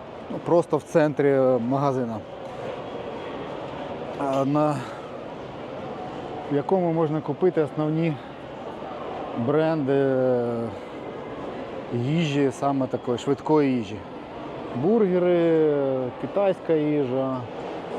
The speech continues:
грецька їжа, Макдональдс, тайська їжа,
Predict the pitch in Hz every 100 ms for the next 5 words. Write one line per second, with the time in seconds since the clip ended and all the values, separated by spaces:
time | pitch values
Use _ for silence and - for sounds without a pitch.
0 | 117 117 147 190 160 - 156 147 143 127
1 | 117 120 120 107 - - - - - -
2 | 123 120 123 143 190 175 156 143 - -
3 | - 190 185 151 - 147 139 139 120